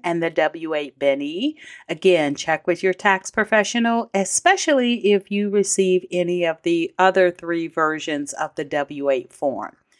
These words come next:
So the next question is, when do you have to start using them? Well, each form has a six-month transition period, so technically you have until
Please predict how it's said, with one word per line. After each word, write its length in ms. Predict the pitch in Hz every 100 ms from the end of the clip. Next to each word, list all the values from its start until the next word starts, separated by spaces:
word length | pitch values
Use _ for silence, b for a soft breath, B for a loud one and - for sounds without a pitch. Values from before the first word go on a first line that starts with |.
| B B B B
So 360 | - 285 240 220
the 160 | 262
next 300 | 320 415 -
question 360 | 339 262 262 214
is, 300 | 196 196 196
when 260 | 175 202
do 80 | 233
you 140 | 262 220
have 260 | 185 175
to 60 | 202
start 400 | - 196 180 170
using 400 | 156 160 139 123
them? 220 | 113 - b b b
Well, 360 | 208 196 196 185
each 340 | 226 294 359 -
form 520 | - 220 220 226 233
has 360 | 220 180 180 -
a 140 | 170
six-month 720 | 165 - 269 269 - 196 185
transition 680 | 185 185 170 160 175 - 220
period, 520 | 202 233 226 233 240 233
so 280 | 202 185
technically 720 | 180 - 392 415 392 339 320 277
you 280 | 240 220 294
have 300 | 247 220 226
until 340 | 226 202 160